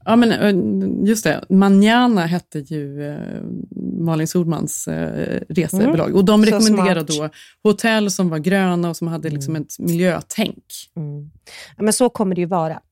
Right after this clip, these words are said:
Speaker 2: Men allt det här du har dragit upp, eh, det är ju bara motreaktionen på pandemin.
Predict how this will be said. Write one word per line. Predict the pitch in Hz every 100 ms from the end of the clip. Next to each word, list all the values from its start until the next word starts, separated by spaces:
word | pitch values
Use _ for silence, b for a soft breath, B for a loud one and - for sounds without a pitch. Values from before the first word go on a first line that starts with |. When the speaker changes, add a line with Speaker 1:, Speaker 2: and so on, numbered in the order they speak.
| -
Speaker 2:
Men | 214 208
allt | 233 240 -
det |
här | 220 196 190
du | 175
har | 170 165 165 165
dragit | 190 190 190 185
upp, | 220 - -
eh, | - 196 180 175 -
det | - 190
är | 226
ju |
bara | 220 180 170
motreaktionen | 196 190 - 175 165 - 196 185 170 302 359 185 160
på | - 170
pandemin. | - 170 170 240 196 170